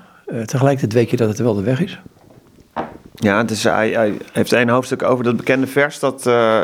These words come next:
Speaker 2: dat Israël is weggevoerd naar Babylon en dan, eh, van de profeten de opdracht krijgt: "Z-, zet je in voor de bloei van de stad, want in haar bloei zal ook jouw bloei gelegen, gelegen zijn." Wij, wij moeten ons inzetten voor de bloei van de stad.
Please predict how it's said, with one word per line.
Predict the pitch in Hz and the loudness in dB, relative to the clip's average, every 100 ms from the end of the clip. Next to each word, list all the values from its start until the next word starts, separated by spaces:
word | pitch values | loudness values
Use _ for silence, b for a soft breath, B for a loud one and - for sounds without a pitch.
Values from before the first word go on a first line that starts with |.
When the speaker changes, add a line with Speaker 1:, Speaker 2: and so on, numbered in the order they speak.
| 95 | 0
Speaker 2:
dat | 110 - | -4 -2
Israël | - 117 110 104 | -2 2 2 2
is | 110 | 0
weggevoerd | 110 107 101 107 | -2 -2 -2 0
naar | 104 | 2
Babylon | 107 110 98 95 92 | 0 0 -2 -2 0
en | 92 | 0
dan, | 90 92 90 - | 0 0 -2 -6
eh, | - | -12
van | - 92 | -6 -4
de | 92 95 | -2 -2
profeten | 98 95 120 - | -2 0 2 2
de | 107 | -2
opdracht | 113 101 95 | 0 0 -2
krijgt: | - 90 - - - | -2 -4 -6 -14 -16
"Z-, | - - | -12 -10
zet | - - 120 | -4 -2 -2
je | - | -2
in | 113 110 | 0 2
voor | 107 | 0
de | 92 | 2
bloei | 107 104 | 2 2
van | 95 | 0
de | |
stad, | 90 - 104 | 0 -2 -2
want | 90 90 | -4 -2
in | 98 | 0
haar | 92 | 0
bloei | 90 98 | 0 0
zal | 90 92 82 | 0 0 0
ook | 98 | 0
jouw | 110 147 | 0 0
bloei | 101 113 | -2 0
gelegen, | 98 - 80 78 80 80 71 - | 0 -4 -8 -10 -14 -14 -18 -16
gelegen | 82 78 - | -14 -12 -14
zijn." | - 78 | -14 -10
Wij, | 85 80 | -8 -6
wij | 85 | -4
moeten | 95 104 - - | -4 -4 -8 -14
ons | - - | -14 -10
inzetten | - 143 113 85 | -2 0 0 -2
voor | 90 | -4
de | 85 | -6
bloei | 80 110 113 | 0 2 2
van | 90 | -4
de | |
stad. | - - - - | -6 -6 -6 -10